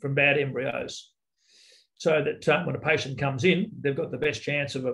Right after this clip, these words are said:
a success. Because Virtus, at the end of the day, like Monash and like all these players, they're in the business of selling success rates. The greater success that they can sell with their I V F programs,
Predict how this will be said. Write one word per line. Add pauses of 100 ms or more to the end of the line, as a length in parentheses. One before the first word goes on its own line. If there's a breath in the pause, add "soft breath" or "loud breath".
a
success.
Because
Virtus,
at
the
end
of
the
day,
like
Monash (300)
and
like
all
these
players,
they're
in
the
business
of
selling
success
rates. (1120 soft breath)
The
greater
success
that
they
can
sell
with
their
I
V
F
programs,